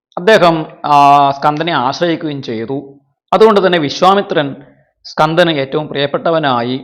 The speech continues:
സ്കന്ദൻ്റെ പേരുകളിൽ വിശ്വാമിത്രപ്രിയ എന്നുള്ളൊരു പേര് വരാനും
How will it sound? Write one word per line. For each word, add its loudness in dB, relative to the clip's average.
സ്കന്ദൻ്റെ 2
പേരുകളിൽ 0
വിശ്വാമിത്രപ്രിയ 0
എന്നുള്ളൊരു -6
പേര് -4
വരാനും -4